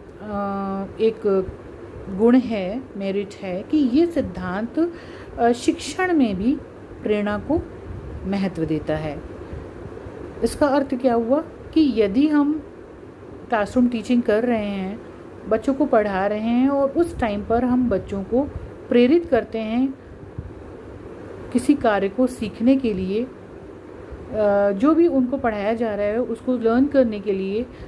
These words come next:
अगर हम प्रेरित करते हैं तो बच्चे उसको जल्दी सीख जाते हैं प्रेरित होकर के। उनको motivate करने की ज़रूरत है।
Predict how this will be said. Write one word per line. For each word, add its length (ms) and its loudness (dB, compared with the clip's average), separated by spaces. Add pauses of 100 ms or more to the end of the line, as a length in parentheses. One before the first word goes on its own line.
(140)
अगर 200 4
हम 80 8
प्रेरित 380 4
करते 320 -2
हैं 300 -8 (360)
तो 60 2
बच्चे 500 2 (480)
उसको 320 4
जल्दी 560 4 (460)
सीख 180 2
जाते 320 -4
हैं 340 -10 (680)
प्रेरित 380 6
होकर 300 -4
के। 200 -10 (560)
उनको 200 6
motivate 520 2
करने 300 0
की 140 0
ज़रूरत 420 -2
है। 340 -10